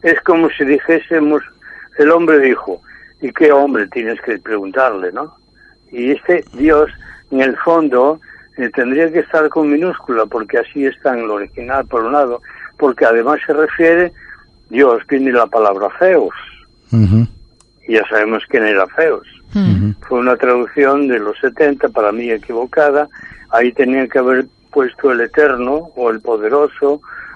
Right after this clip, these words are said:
Speaker 1: o algún otro término que Dios ha revelado, pero no el nombre Zeus que está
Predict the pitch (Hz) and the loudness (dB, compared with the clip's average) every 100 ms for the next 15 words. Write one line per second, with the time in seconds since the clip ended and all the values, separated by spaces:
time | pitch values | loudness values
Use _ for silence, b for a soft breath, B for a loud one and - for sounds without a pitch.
0 | B - 117 113 110 107 107 123 123 - | B -2 0 2 2 0 -4 -10 -12 -14
1 | - - - 123 135 156 147 139 147 143 | -18 -10 0 2 4 4 2 2 0 2
2 | 151 156 123 127 131 135 147 147 123 107 | 2 2 0 0 0 0 0 0 0 2
3 | 113 117 101 127 113 123 147 160 - B | 2 0 -2 -2 -2 0 2 0 -4 B
4 | B - 131 127 139 143 131 - 143 151 | B -6 -4 0 0 2 0 2 2 4
5 | 151 - - 127 - 156 131 143 | 2 -6 -4 -4 -2 2 4 2